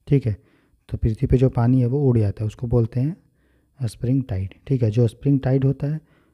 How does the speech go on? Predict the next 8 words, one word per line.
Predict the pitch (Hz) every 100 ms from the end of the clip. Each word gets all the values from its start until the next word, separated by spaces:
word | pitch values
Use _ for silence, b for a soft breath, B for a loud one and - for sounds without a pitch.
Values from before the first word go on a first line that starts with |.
| b -
या | 117
तो | -
फुल | 120 - 143 139
मून | 139
को | 135 139
होता | 135 135
है | 139 156 _ _ _ _ _ _ _ _ _ _ _ _ _ _ _
या | 123 123